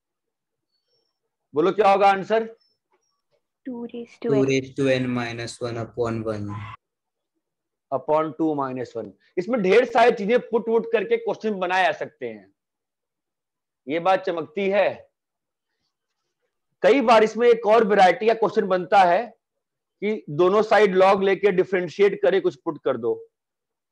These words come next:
Speaker 1: दोनों side log लेके differentiate करके कुछ पुट कर दो।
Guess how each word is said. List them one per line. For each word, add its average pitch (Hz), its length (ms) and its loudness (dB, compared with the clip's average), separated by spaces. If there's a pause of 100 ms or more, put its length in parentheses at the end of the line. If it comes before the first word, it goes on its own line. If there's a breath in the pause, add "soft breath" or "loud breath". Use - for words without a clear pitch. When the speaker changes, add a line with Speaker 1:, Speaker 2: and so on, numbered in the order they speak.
(140)
Speaker 1:
दोनों 156 400 -2
side 202 480 0 (880)
log 165 460 2
लेके 190 680 0 (1900)
differentiate 175 840 -2
करके 185 440 0 (2500)
कुछ 135 120 -4
पुट 185 260 -6
कर 143 200 -2
दो। 117 320 -8